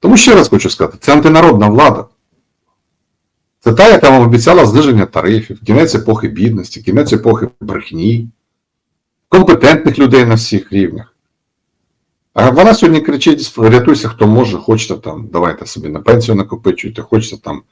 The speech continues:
генератор купляйте, ще щось робіть». Держава, вона вам нічого не должна.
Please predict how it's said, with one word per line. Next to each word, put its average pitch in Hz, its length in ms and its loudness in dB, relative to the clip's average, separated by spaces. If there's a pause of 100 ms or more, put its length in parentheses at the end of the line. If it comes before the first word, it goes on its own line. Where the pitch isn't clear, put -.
(100)
генератор 92 540 -2
купляйте, 92 400 -4 (260)
ще - 260 0
щось 110 220 -2
робіть». 82 320 -8 (540)
Держава, 123 640 4 (340)
вона 196 280 4
вам 254 180 4
нічого 233 420 4
не 240 120 4
должна. 180 600 2